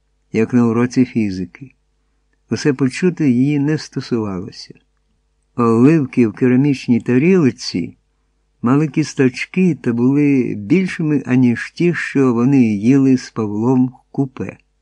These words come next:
«Як я люблю оливки»,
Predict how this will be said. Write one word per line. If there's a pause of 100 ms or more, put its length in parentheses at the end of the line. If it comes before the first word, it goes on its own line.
(1900)
«Як
я
люблю
оливки»,